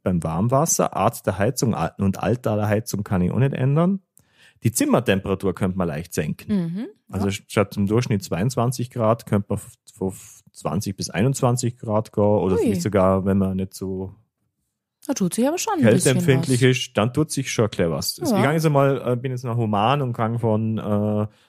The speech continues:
Speaker 1: zweiundzwanzig auf zwanzig bis einundzwanzig Grad, dann tut sich ja klar was beim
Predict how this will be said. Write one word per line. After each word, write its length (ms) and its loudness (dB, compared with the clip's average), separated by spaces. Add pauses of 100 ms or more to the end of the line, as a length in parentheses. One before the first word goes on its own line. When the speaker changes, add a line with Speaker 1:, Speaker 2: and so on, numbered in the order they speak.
Speaker 1:
zweiundzwanzig 640 0
auf 140 2
zwanzig 340 0
bis 100 -2
einundzwanzig 520 -2
Grad, 420 -6 (400)
dann 140 -12
tut 160 -4
sich 120 2
ja 60 6
klar 220 2
was 120 2
beim 200 2